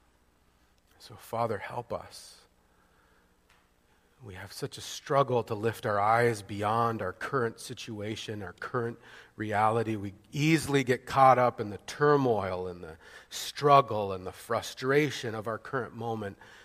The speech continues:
and don't lift our eyes to you. And so we pray,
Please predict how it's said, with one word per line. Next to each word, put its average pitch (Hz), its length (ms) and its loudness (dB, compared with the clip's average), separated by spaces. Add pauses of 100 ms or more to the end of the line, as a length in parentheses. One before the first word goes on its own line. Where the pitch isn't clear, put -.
(160)
and 101 180 -10
don't 107 340 -8
lift 110 300 -8
our 95 140 -4
eyes 95 380 -8
to - 120 -18
you. 92 320 -14
And 92 100 -20
so - 160 -18
we 101 120 -12
pray, 110 460 -14